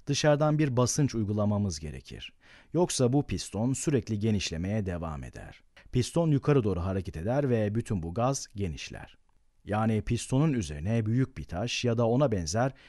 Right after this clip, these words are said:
büyük bir ağırlık koymamız gerekir. Şöyle farklı bir renkte göstereyim.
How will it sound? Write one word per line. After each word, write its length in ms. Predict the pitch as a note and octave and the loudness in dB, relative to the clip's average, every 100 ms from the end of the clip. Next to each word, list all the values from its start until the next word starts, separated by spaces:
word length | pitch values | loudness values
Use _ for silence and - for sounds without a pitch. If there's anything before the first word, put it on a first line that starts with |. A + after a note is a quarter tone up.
| - B2 | -8 0
büyük 260 | F3 F3+ | 2 4
bir 80 | - - | 2 4
ağırlık 460 | A#2+ B2+ C3+ C3+ | 6 6 6 2
koymamız 500 | - G2 D2 C#2+ C#2 | 0 -2 -2 -8 -8
gerekir. 500 | D2+ B1 - E2 - - - - - - | -10 -12 -14 -14 -16 -20 -20 -20 -20 -10
Şöyle 360 | - C#3+ C#3 | -4 2 4
farklı 400 | C3+ C#3 B2+ D#3+ | 4 4 2 2
bir 100 | C3+ | 2
renkte 340 | A#2 G#2+ - G#2 | 4 2 0 -2
göstereyim. 720 | F2 D2+ - D#2 C#2 C2+ | -2 -6 -8 -10 -10 -12